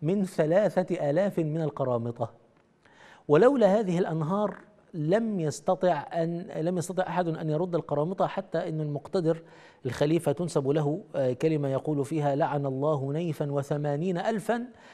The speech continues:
يعجزون عن ألفين وسبعمائة"، اللي هي، يعني، هذا الجيش أربعين وما سبقه. طيب، صحيح أن القرامطة لم يجتاحوا بغداد، لكنهم،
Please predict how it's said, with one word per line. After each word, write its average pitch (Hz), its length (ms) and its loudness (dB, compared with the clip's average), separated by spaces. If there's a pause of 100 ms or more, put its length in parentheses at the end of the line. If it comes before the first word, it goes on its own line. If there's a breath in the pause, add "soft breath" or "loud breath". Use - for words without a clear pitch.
(140)
يعجزون 156 720 0
عن 151 200 -4
ألفين 160 600 -4
وسبعمائة"، 139 720 -2 (440 loud breath)
اللي 135 160 0
هي، 160 320 2
يعني، 135 420 -4 (280)
هذا 156 300 4
الجيش 143 300 0
أربعين 143 460 0
وما 147 240 0
سبقه. 117 480 -6 (920 loud breath)
طيب، 113 300 0
صحيح 240 400 0
أن 214 140 2
القرامطة 165 520 2
لم 160 140 2
يجتاحوا 135 340 0
بغداد، 110 380 -2 (1200)
لكنهم، 175 720 0